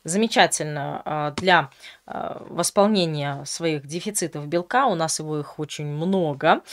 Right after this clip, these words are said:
Э, вот, поэтому белочек, пожалуйста. Кто, э, страдает лишним весом и хочет похудеть, тоже берите на вооружение. Вот такой вот, а, протеин Кеформа. Собственно, такая вот распаковка. Это для меня, для любимой.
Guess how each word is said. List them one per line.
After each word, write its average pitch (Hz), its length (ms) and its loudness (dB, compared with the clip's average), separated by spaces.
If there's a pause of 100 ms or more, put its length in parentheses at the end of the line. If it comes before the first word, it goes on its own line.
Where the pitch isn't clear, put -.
(260)
Э, 180 240 6
вот, 190 300 2
поэтому 220 640 2 (100)
белочек, 214 540 0
пожалуйста. - 380 0
Кто, 262 420 6 (320)
э, 170 260 0
страдает 185 440 0
лишним 165 280 -6
весом 156 320 -4
и 151 40 -6
хочет 147 260 -10
похудеть, 190 440 -2 (360)
тоже 285 340 4
берите 196 540 -2
на 151 340 -2
вооружение. 156 1040 -4 (520)
Вот 190 200 -4
такой 165 280 0
вот, 151 200 -2 (480)
а, 147 260 4
протеин 165 400 -4
Кеформа. - 600 0
Собственно, - 600 4
такая 285 300 10
вот 202 100 6
распаковка. 220 580 4
Это 208 200 2
для 196 120 -2
меня, 226 320 4
для 165 160 -4
любимой. 185 640 -2